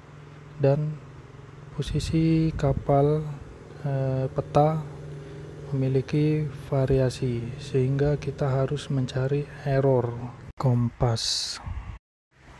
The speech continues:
Dengan kata lain, baringan yang kita dapat adalah merupakan baringan pedoman, sehingga harus kita ubah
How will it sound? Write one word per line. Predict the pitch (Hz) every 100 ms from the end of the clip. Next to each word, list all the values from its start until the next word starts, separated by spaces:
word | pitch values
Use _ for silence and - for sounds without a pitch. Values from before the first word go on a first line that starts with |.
| - 156
Dengan | 131 127
kata | 120 120 123
lain, | 120 123 139 151 156 147 131
baringan | 127 127 127 123
yang |
kita | 131 - 127
dapat | 127 - 143 - - - - - -
adalah | - 131 131 131
merupakan | 131 131 131 127
baringan | 127 123 127 123
pedoman, | - 123 123 120 120 117 - - - - -
sehingga | 151 131 135 135
harus | 135 131
kita | - 135 135
ubah | 127 123 135 147 - -